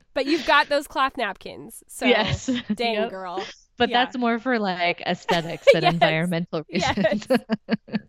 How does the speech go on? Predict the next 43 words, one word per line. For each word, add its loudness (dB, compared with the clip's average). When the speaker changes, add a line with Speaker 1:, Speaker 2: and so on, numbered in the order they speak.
Speaker 1:
You 10
could 0
claim 2
it -4
as -4
both, 0
though. -6
Just -6
take 2
it. -4
Speaker 2:
Right. -8
Speaker 1:
Run -2
with -4
it. -8
<laughs> -20
Speaker 2:
Yep. -8
Speaker 1:
Well, -4
thank -4
you 0
so -4
much -2
for -10
joining -6
me -2
today. -8
It -6
was -8
so -8
great -8
to -14
just -12
get -12
to -20
hear -10
more -8
about -8
your -14
story -10
and -10
connect -10
with -16
you. -8
And -6